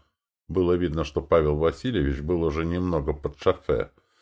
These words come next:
С ним рядом не было жены, Марии Нестеренко, тоже боевого летчика. Говорили, что это самая красивая и самая боевая пара советских В В С. Я решил воспользоваться моментом.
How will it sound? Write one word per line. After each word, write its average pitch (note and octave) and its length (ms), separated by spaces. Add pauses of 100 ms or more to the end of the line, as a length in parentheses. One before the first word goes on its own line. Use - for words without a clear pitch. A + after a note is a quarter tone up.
(240)
С - 120
ним F3+ 180
рядом E3+ 360
не C3 140
было A2+ 300
жены, A2 440
Марии A2 460
Нестеренко, G2+ 800
тоже G2 340
боевого F#2 500
летчика. F2 720 (480)
Говорили, F#2+ 540
что D#2 180
это E2 220
самая F2+ 420
красивая E2 680
и C#2 40
самая E2 420
боевая E2+ 540
пара F#2+ 300
советских E2 600
В E2+ 60
В F2 160
С. C2+ 400 (480)
Я F#3 160
решил E3+ 300
воспользоваться C3+ 640
моментом. F2+ 720